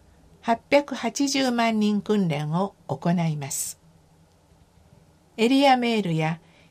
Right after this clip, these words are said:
緊急速報メールサービスを利用して、訓練用の緊急地震速報が皆さんの携帯電話に一斉に配信されます。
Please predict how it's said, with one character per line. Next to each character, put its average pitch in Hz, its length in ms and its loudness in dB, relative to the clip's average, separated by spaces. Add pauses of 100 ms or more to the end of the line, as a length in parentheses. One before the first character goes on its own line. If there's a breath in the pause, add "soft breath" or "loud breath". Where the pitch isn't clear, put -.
(220 soft breath)
緊 294 280 -2
急 269 260 -2
速 254 320 -2
報 247 280 2
メ 226 200 -2
ー 240 60 0
ル 240 80 -2
サ 220 220 -2
ー 196 60 0
ビ 175 120 -4
ス 170 200 -4
を 156 120 2
利 170 160 0
用 190 200 0
し - 160 -10
て、 160 280 -6 (600 soft breath)
訓 254 220 0
練 240 280 2
用 220 260 -2
の 208 260 -2 (360 soft breath)
緊 269 280 -2
急 247 300 -2
地 214 160 -2
震 269 260 -2
速 254 300 -4
報 156 280 -2
が 156 240 -6 (440 soft breath)
皆 226 240 2
さ 208 180 0
ん 190 60 0
の 202 180 0
携 247 260 -2
帯 233 200 -2
電 208 240 0
話 151 140 -4
に 156 240 -8 (180)
一 208 160 -2
斉 285 340 0
に 247 240 -6
配 196 280 -2
信 180 300 -4
さ 170 200 -8
れ 160 100 -4
ま 147 160 -8
す。 - 260 -16